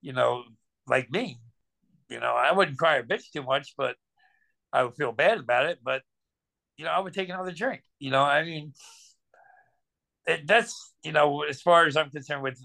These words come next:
with addiction, how it goes, you know, we, we didn't choose to be addicts. You know, it's a disease, it's a, um, disorder, it's whatever you wanna call it, but it's real. Um,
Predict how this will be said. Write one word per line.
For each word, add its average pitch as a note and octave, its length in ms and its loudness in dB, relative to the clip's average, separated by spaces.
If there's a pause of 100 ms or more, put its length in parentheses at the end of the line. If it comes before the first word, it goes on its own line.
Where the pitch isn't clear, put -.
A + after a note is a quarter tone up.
(160)
with C3 200 -2
addiction, C3 640 -4 (200)
how C#3 280 4
it A#2+ 140 -2
goes, D3 460 0
you C3+ 80 -16
know, C3 160 0
we, C3 160 -8 (120)
we D#3 140 -2
didn't D3+ 200 -6
choose E3+ 300 -2
to A#2+ 80 -20
be A2+ 140 -2
addicts. A2 420 0
You G#2+ 60 -14
know, G#2+ 160 -8 (160)
it's B2+ 180 -12
a C3 60 -4
disease, A#2+ 580 -2
it's A2 180 -12
a, G#2+ 240 2 (760)
um, G#2+ 300 4 (160)
disorder, D#3 680 2
it's - 500 -16
whatever C#3 380 0
you C#3 140 -2
wanna C3+ 280 0
call E3 240 2
it, A2+ 120 -4
but A#2+ 180 -4
it's B2 300 -14
real. B2 580 0 (760)
Um, A#2 340 2